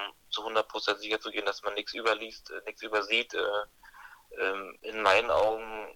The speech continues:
ist es immer noch ein Gefahrenpotenzial, was da unnützerweise reingebracht wird. Damit, äh, ändert eigentlich an der, an der ganzen Sportlichkeit überhaupt nichts in meinen Augen.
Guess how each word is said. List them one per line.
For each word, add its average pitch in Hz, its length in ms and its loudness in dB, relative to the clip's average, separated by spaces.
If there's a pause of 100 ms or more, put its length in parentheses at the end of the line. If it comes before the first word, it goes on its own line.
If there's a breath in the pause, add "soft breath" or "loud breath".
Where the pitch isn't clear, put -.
(120)
ist - 120 -8
es - 60 -12
immer 127 180 0
noch 127 180 0
ein 127 100 -8
Gefahrenpotenzial, 123 1160 2
was 113 160 -6
da 110 300 4 (480)
unnützerweise 117 580 2
reingebracht 120 640 2
wird. 123 180 0
Damit, 120 360 2 (880 loud breath)
äh, 110 480 0
ändert 127 300 2
eigentlich 123 420 0
an 117 140 2
der, 117 320 6 (220)
an 110 80 -6
der 117 100 -2
ganzen 117 220 2
Sportlichkeit - 580 -2
überhaupt 113 400 2
nichts 151 180 0
in 135 60 -4
meinen 127 240 4
Augen. 139 300 4